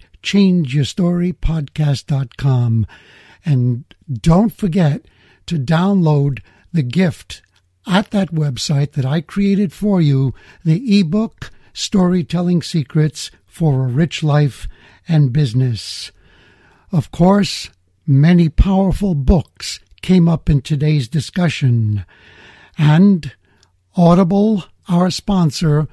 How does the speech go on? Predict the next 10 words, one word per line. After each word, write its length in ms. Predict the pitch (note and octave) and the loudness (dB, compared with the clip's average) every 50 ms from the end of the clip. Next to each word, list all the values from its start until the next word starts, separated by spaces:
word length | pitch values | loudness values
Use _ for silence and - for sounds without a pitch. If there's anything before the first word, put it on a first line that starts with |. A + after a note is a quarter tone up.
| - - - - _ _ _ _ | -12 -20 -20 -20 _ _ _ _
will 180 | - F3 D3 C3 | -4 -2 -2 -2
give 380 | C3 B2 D#3 G3+ A#3+ A3 E3 D3+ | -2 0 0 0 0 0 0 0
you 440 | D#3+ D#3+ D3+ D3+ D#3+ E3 G#3+ F4 A4 - - - - | 2 2 2 2 0 0 -4 -6 -12 -16 -20 -10 -4
any 320 | - F#3 G#3+ G3+ A#3 D4 | 0 0 2 2 0 0
audiobook 640 | E4 - G3 G3+ G#3+ A3 G#3+ G#3 D#3+ D3 A3+ - - | -2 0 0 2 4 4 4 4 4 2 2 2 0
of 100 | A3 F3 | -2 0
your 160 | G3 G#3 G3+ | 2 2 0
choice 640 | D#3 - - G3+ F#3 D#3 D#3+ E3 C3+ - - - - - _ _ _ _ _ _ _ _ _ _ - | 0 -2 0 0 2 2 2 2 -2 -4 -8 -12 -14 -16 _ _ _ _ _ _ _ _ _ _ -12
absolutely 720 | - G#3+ A3 - - - - G3+ F3 F#3+ F#3+ D#3 D#3 E3 | -10 -8 -8 -8 -6 -4 -2 0 0 0 0 0 -2 -2
free. 560 | C3 - - - E3 D#3 C#3+ B2 A#2+ A2+ G#2 | -2 -2 -2 0 2 2 2 2 0 -2 -4